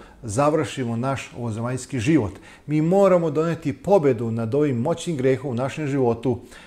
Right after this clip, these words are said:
a dobit ćemo pobedu i donećemo pobedu zato što je jači onaj koji je u nama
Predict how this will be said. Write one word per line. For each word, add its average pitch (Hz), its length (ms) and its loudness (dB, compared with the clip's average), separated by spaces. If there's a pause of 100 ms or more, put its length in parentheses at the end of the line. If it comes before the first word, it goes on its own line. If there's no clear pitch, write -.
(140)
a 101 120 -6
dobit 147 420 2
ćemo 135 220 0
pobedu 127 520 4
i 110 60 0
donećemo 151 460 0
pobedu 131 400 0
zato 123 320 -2
što - 180 -8
je 110 180 -2
jači 175 340 2
onaj 139 300 4
koji 135 220 0
je 123 40 2
u 113 60 -2
nama 131 440 0